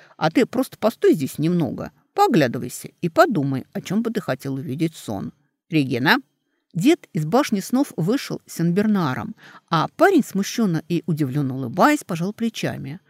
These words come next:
«Ну, в общем, сам напросился». «Ладно», решил Ферди, «Пусть сказочно, но ведь хотелось таинственного.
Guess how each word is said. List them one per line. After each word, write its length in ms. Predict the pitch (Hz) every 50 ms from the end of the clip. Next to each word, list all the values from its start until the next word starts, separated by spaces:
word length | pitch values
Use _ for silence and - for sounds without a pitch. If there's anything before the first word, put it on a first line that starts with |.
| _ _ _ _ _ _ _
«Ну, 960 | - 190 151 151 151 151 143 143 143 139 139 135 127 139 113 78 - - 92 139
в 80 | 143
общем, 240 | 131 - - 101 107
сам 200 | - 117 120 165
напросился». 720 | 240 302 - 320 330 - - 311 294 - - 294 294 - _ _ _ _ _ _ _ _ _ _ _ _ _ -
«Ладно», 480 | 339 285 330 392 359 320 311 330 294 - _ -
решил 400 | - 165 160 143 - - 143 143
Ферди, 540 | - - 160 151 139 143 143 143 143 156 160 _ - - - _ _ -
«Пусть 220 | 220 320 440 -
сказочно, 760 | - - - 127 135 147 135 131 - - 160 156 156 156 - _ -
но 120 | 175 160
ведь 220 | 147 147 143 - -
хотелось 380 | - 143 135 - - 147 151 -
таинственного. 760 | - 240 381 508 - - - 165 143 143 131 117 120 -